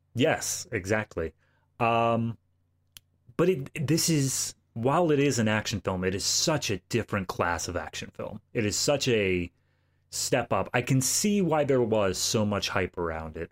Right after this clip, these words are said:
when it came out, because with, if Turtles was the generic, "Here's what you're going for," a action film in theaters,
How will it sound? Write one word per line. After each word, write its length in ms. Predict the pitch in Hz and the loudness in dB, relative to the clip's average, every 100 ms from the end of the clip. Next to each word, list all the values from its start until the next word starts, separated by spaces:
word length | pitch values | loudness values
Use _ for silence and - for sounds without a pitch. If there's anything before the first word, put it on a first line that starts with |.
| - | -4
when 180 | 101 95 | -2 -2
it 120 | 95 | -4
came 300 | - 95 87 | -4 -4 -4
out, 220 | 85 82 - | -6 -8 -8
because 520 | 101 110 110 98 - - _ _ _ | -4 0 0 -2 -8 -12 _ _ _
with, 240 | 120 135 123 _ _ _ _ | -2 0 -2 _ _ _ _
if 200 | 160 160 - _ _ - | -2 -2 -8 _ _ -6
Turtles 720 | - 214 208 180 160 - - _ | 0 2 4 4 2 -2 -8 _
was 320 | 120 123 117 - | 0 2 2 0
the 480 | 117 110 107 104 - _ _ _ _ 107 | 0 2 2 -2 -6 _ _ _ _ -6
generic, 600 | 104 131 131 123 123 - | 0 2 2 4 2 0
"Here's 340 | - 156 - | 0 0 2
what 220 | 127 127 | 0 0
you're 100 | 120 | -2
going 340 | 95 110 107 104 | 0 2 2 -2
for," 480 | - 98 95 92 - _ _ _ | -4 -2 0 0 -2 _ _ _
a 120 | - 101 - _ _ _ | -4 -4 -8 _ _ _
action 400 | 117 - - 107 | -4 -2 -2 -4
film 460 | 87 101 80 78 - _ _ _ | -4 -4 -4 -6 -14 _ _ _
in 180 | 117 104 | -2 0
theaters, 480 | 117 101 90 85 | 0 0 -2 -4